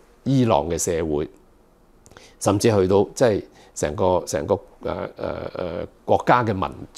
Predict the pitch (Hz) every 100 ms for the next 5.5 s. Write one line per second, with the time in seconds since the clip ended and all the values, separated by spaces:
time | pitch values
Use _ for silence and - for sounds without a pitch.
0 | - 80 73 95 101 76 73 78 92 78
1 | - - - 92 - 78 - - - _
2 | - - - - - - - - _ -
3 | 147 180 110 104 101 151 151 107 92 80
4 | 80 76 120 117 90 78 82 90 95 110
5 | 110 - _ 117